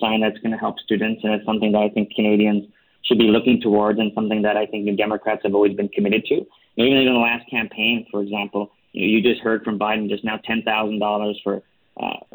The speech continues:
for, for some of those folks and twenty thousand dollars for those who are the most vulnerable students. In Canada, we proposed in this, the last election, for example, twenty thousand for, in student debt forgiveness, uh,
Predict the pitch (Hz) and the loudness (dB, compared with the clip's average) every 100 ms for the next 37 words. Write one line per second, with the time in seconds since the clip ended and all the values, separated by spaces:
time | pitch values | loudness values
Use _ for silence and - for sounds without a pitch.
0 | 95 110 101 - 104 - 117 110 110 - | -4 -4 -4 -4 -4 0 2 4 2 2
1 | 110 107 104 107 104 107 104 101 101 104 | -2 -2 -6 -4 -2 -2 0 0 0 0
2 | - 101 101 - - 107 104 98 - 101 | 0 0 0 -2 -8 -2 0 0 0 0
3 | 101 98 104 104 104 98 98 - _ _ | 0 0 0 2 2 2 0 -6 _ _
4 | - 127 147 107 104 - _ _ - 117 | 0 2 4 2 -4 -14 _ _ 0 0
5 | - 120 147 139 113 113 127 104 123 113 | 0 -2 2 2 4 4 2 0 0 0
6 | 107 104 107 107 110 107 110 - 107 104 | 0 -2 -2 -4 -4 -4 -4 -4 -2 0
7 | 101 107 104 101 104 123 120 117 110 110 | 0 -2 -2 -4 0 0 2 0 -2 -2
8 | 107 101 107 - 98 - 101 - 110 101 | -2 -4 -6 -6 -8 -4 -4 0 2 4
9 | 98 98 104 101 104 - _ - - _ | 2 2 2 0 -2 -8 _ -20 -20 _
10 | - 104 | -4 -2